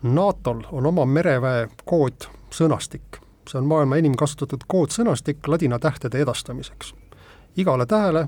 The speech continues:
vastab oma koodsõna. Algus on väga loogiline. A ehk alfa, B ehk Bravo, C ehk Charlie. Edasi läheb huvitavamaks. Näiteks F on Foxtrot ja T on Tango.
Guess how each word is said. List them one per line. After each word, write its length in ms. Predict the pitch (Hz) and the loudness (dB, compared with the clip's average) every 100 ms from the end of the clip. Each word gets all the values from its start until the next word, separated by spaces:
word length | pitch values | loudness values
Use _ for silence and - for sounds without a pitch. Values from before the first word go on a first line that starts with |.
| - | -2
vastab 360 | 131 - 131 | -4 -4 -4
oma 140 | 151 151 | -2 0
koodsõna. 540 | 135 139 143 127 110 113 - - - | 0 0 -2 -4 -6 -8 -14 -20 -2
Algus 340 | 180 147 131 | 0 0 0
on 60 | 127 | 0
väga 160 | 151 139 | 0 2
loogiline. 500 | 123 117 117 113 117 117 _ - | 0 -2 -4 -2 -4 -6 _ -4
A 160 | 170 165 117 | 0 2 0
ehk 220 | - - - - | -6 -18 -6 0
alfa, 360 | 156 156 143 135 - - - - _ | 0 0 0 0 -6 -20 -20 -20 _
B 120 | 135 165 139 | 0 2 2
ehk 240 | 107 - | -2 -8
Bravo, 460 | - 180 185 170 156 - _ | -2 0 2 0 -2 -8 _
C 360 | - - 151 147 | -6 0 2 2
ehk 300 | 147 131 - - | -2 -8 -10 -14
Charlie. 440 | - 196 170 107 110 - _ _ _ _ - - _ _ _ _ | -4 0 0 -2 -10 -20 _ _ _ _ -20 -20 _ _ _ _
Edasi 260 | 139 147 175 | -2 2 2
läheb 180 | 202 143 | 2 2
huvitavamaks. 680 | 123 120 117 110 104 - - _ | 0 -2 -4 -6 -8 -12 -18 _
Näiteks 280 | 139 139 - | -6 -6 -6
F 380 | - 170 - - | -2 -2 -2 -12
on 120 | 123 | -10
Foxtrot 720 | 107 160 160 - 214 190 - - - _ | -6 -4 -4 -2 0 -2 -6 -20 -20 _
ja 120 | 110 | -10
T 140 | - 143 147 147 | 0 2 2 2
on 200 | 165 185 | 0 0
Tango. 460 | 165 131 117 113 | 0 0 -2 -6